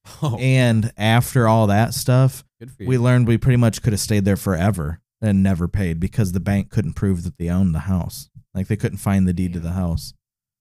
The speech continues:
Speaker 1: I don't understand. So wasn't he making payments prior at some point?
Speaker 2: Yeah.
Speaker 1: And then one time he
Speaker 2: And then if the, like, variable interest rate shit kicked in and our mortgage,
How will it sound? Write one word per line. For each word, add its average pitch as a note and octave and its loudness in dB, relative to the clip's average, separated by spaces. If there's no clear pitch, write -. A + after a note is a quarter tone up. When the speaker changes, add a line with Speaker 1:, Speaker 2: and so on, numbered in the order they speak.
Speaker 1:
I G#2+ -10
don't A2 -4
understand. F#2+ -4
So F#2 -8
wasn't F#2 -4
he G2+ -4
making F#2+ -6
payments G2 -6
prior F#2+ -8
at F#2+ -12
some G2 -12
point? G#2+ -8
Speaker 2:
Yeah. B2 -2
Speaker 1:
And G2 -18
then F2+ -10
one F2+ -6
time F2+ -8
he E2 -8
Speaker 2:
And B2 0
then C3 4
if A2 0
the, B2 4
like, A2 0
variable G#2 2
interest A#2 2
rate F#2+ 0
shit - -2
kicked - -4
in G#2 2
and F#2 2
our F#2 4
mortgage, F2+ 2